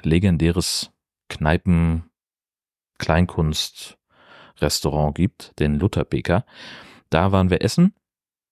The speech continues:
weil sich die Herzdame noch dran erinnert hat, dass sie da häufiger war früher. Na, also sagen wir mal so, die Selbstbeschreibung des Ladens ist,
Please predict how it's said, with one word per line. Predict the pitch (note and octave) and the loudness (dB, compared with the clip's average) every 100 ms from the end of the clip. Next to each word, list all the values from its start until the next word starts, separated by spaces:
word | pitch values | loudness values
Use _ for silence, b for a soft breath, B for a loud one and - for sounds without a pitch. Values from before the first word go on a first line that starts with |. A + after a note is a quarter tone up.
| _ - - | _ -20 -8
weil | E2 D#2+ | -2 -2
sich | D#2+ - - - | -2 -6 -12 -6
die | - E2 | -4 -2
Herzdame | F2 - F#2+ F#2+ F#2 | -2 0 2 2 2
noch | E2+ | 0
dran | - E2+ | 0 -2
erinnert | E2+ F#2+ F#2+ G2 | 0 0 0 -2
hat, | F2 | -2
dass | E2+ | -2
sie | F2+ | 0
da | F2 F2 - | 0 -2 -2
häufiger | F#2+ G2+ F#2+ F2+ | -2 -2 -2 0
war | F2+ G2 | 0 -2
früher. | - G#2+ A2 A2+ - _ _ - - | -4 0 2 0 -4 _ _ -20 -6
Na, | F#2 F#2+ | 0 0
also | F#2+ | 2
sagen | F#2+ G#2 | 2 4
wir | G2+ | 2
mal | F2+ | 2
so, | F#2 G#2 | 0 -2
die | F#2+ F#2 | 0 0
Selbstbeschreibung | E2+ F#2 - - F#2 - D2+ F2 F2+ | 0 0 -2 -6 -6 -4 -2 0 0
des | E2+ - | -2 -2
Ladens | D2+ D#2+ E2+ | -2 0 -2
ist, | - E2+ | -4 -6